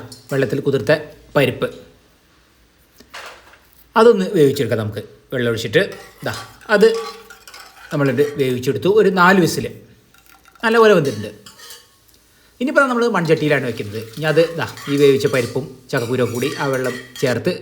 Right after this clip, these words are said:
നേരെ അങ്ങട് ഒഴിച്ചു കൊടുക്കാം. ഇനി നമ്മൾ മൺചട്ടിയിലാണ് കറി. ദാ ഇനിയിപ്പോൾ പടവലങ്ങ നുറുക്കിയതും ചേർത്ത് കൊടുക്കാം. ഇനി ഇത് വേവിച്ചെടുക്കണം.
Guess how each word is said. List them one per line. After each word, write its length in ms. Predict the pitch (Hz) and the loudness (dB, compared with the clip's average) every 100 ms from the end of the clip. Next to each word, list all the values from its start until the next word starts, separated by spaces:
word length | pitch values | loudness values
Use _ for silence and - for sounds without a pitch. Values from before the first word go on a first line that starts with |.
| - | -2
നേരെ 200 | 151 151 | 2 4
അങ്ങട് 180 | 139 127 135 - | 2 -4 -8 -12
ഒഴിച്ചു 180 | 123 110 | -10 -8
കൊടുക്കാം. 220 | 104 - - _ _ _ _ _ _ _ _ _ _ - | -10 -10 -16 _ _ _ _ _ _ _ _ _ _ 0
ഇനി 120 | 240 | 2
നമ്മൾ 140 | 262 247 247 | 4 4 4
മൺചട്ടിയിലാണ് 500 | 147 131 120 113 110 110 - - - | 0 0 -2 -2 -4 -8 -16 -12 -6
കറി. 160 | 120 - - - - - - - - _ - _ _ - - _ _ - - - | -6 -8 -16 -20 -20 -20 -20 -20 -20 _ -20 _ _ -20 -20 _ _ -20 -20 -10
ദാ 60 | 127 - 143 | -8 -8 -6
ഇനിയിപ്പോൾ 320 | 143 143 151 - - - _ _ _ _ _ _ _ _ | -4 2 2 2 -10 -20 _ _ _ _ _ _ _ _
പടവലങ്ങ 340 | 165 156 151 156 151 | 4 4 4 0 0
നുറുക്കിയതും 360 | 156 139 139 139 | 2 4 2 4
ചേർത്ത് 200 | 131 123 | 2 0
കൊടുക്കാം. 260 | 123 147 - - - _ _ _ _ _ _ _ _ _ _ _ _ _ _ _ _ | 0 0 -2 -8 -20 _ _ _ _ _ _ _ _ _ _ _ _ _ _ _ _
ഇനി 100 | 190 | 0
ഇത് 60 | 208 247 | 4 4
വേവിച്ചെടുക്കണം. 500 | 170 156 135 113 | 4 -2 -6 -6